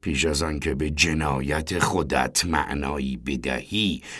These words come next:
مگر به زندگی خودت معنا داده ای؟ سعی کردم با این قتل دقیقاً همین کار را بکنم. مثل آنهایی که به نام خدا می‌کشتند تا گناهان خود را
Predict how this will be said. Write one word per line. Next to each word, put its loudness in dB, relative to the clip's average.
مگر 4
به 2
زندگی 4
خودت -2
معنا 0
داده -2
ای؟ -4
سعی 6
کردم 2
با 2
این 4
قتل 4
دقیقاً 6
همین 4
کار 0
را 0
بکنم. -6
مثل 2
آنهایی -2
که -4
به -2
نام -2
خدا -4
می‌کشتند -4
تا -6
گناهان -6
خود -10
را -8